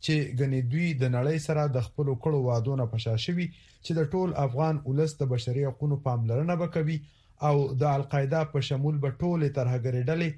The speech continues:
د افغانستان د خاورې نه په نړۍ بریدونو ته نه پرېږدي. نړۍ د طالبانو په کابینه چې ټول پټ نه دي هم نیوکې کوي چې پکې د افغانستان نورو سیاسي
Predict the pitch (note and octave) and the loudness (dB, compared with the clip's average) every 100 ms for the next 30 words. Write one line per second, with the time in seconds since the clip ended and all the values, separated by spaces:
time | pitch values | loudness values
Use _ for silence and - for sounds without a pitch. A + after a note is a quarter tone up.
0 | - - B2+ C3 B2+ C3 B2 - C3 B2 | -10 -6 -2 0 0 -2 -2 -2 -2 -2
1 | A#2 D#3 E3 D#3+ D#3 D3 - _ - B2+ | 0 0 0 0 0 -2 -4 _ -2 0
2 | B2+ C3 D3 C#3+ - A#2 B2 A#2 C#3+ C#3 | 2 2 2 0 -2 -2 -2 0 0 0
3 | C#3+ C3 B2 B2+ - A#2+ G#2+ A#2+ A2+ - | 0 0 0 0 -2 -2 -2 -4 -4 -12
4 | _ _ _ _ - _ - - E3 F#3+ | _ _ _ _ -20 _ -20 -2 2 4
5 | G#3+ F#3+ F#3 E3+ D#3+ D#3 E3+ F3 D3+ D3 | 4 2 2 2 2 2 2 0 0 0
6 | D3 C3+ C#3 D3+ D#3+ D3+ - C3 E3+ E3+ | 2 2 2 2 0 -2 -2 0 0 0
7 | D3 C3+ - A#2+ B2 C#3 E3 E3+ D3+ - | 0 0 0 0 2 2 2 0 -2 -2
8 | F#3 C3+ B2 A#2+ A#2+ A2+ A#2 A#2 - _ | 0 2 2 2 0 0 0 -2 -6 _
9 | _ C#3+ D3 C#3+ C3+ C3+ C3 C3 B2 - | _ -2 0 2 2 0 0 0 -2 0
10 | D#3 D3+ C3 D3 D#3+ C#3 - C3+ A#2+ A2+ | 0 0 0 0 2 0 0 -2 -2 -2
11 | E3 | -4